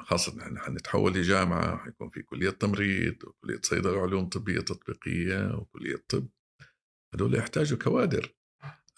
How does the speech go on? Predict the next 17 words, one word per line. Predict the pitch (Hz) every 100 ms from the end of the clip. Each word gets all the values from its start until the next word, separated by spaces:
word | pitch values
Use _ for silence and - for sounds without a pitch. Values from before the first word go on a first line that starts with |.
| -
آه، | - -
والدولة | 87 95 127 165 147 151 143
جادة | 131 160 139 -
في | - - 80 - 78 - 82
توطين | - 80 - 101 82
الوظائف، | 80 82 98 - - - -
وإحنا | 85 - 101 98
مع | 95 101
الدولة. | 101 92 82 - - _ - _ - - _ _
و-، | 82 80 82 82 80 80 78 80 78 - - - - - _ - - - - - - -
ويهمنا | 90 92 127 104 98 92
برضو | 85 82 - 90 101 98 - _ _ _ -
حتى | 101 -
ال-، | 98 82 -
ال-، | - -
اللي | - 85
بيشتغلوا | - - - 98 87 82 85 - -